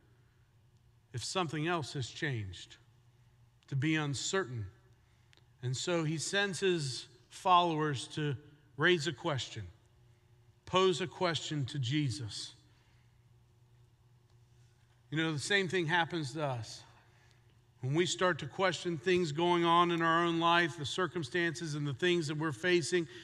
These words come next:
that seem unclear, we can't piece them together, we start raising questions, don't we? We allow ourselves to dance with doubt,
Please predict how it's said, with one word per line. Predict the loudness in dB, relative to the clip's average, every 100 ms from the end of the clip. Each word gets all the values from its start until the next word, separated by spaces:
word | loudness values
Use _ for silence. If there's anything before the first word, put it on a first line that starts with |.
| -4
that | 0 0
seem | 2 2 4
unclear, | 4 2 2 6 8 6
we | 2
can't | 2 0 0 -2
piece | -4 -2
them | -4
together, | -2 2 4 4 0 -6 -12 -2
we | -2
start | 4 4 6
raising | 6 6 4 -2
questions, | 0 -2 -2 -4 -6 -4
don't | -2 -2
we? | -2 -6 -8 -20 _ _ _ _ _ _ _ _ _
We | 4 6
allow | 8 8 8
ourselves | 6 0 0 2 4 2 -2 -8
to | -6
dance | -2 2 2 0 -4
with | -4
doubt, | 4 6 4 2 -8